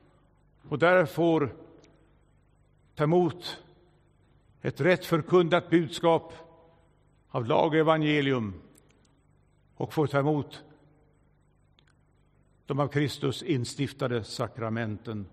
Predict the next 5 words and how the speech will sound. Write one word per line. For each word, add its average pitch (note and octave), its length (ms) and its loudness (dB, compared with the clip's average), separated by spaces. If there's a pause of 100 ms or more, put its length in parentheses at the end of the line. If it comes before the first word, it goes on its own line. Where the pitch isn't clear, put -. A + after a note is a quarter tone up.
(280)
Och A#2 100 -16
samma C#3+ 240 0
uppdrag D3 400 2
åvilar C#3+ 600 2 (720)
prästerna D#3+ 520 2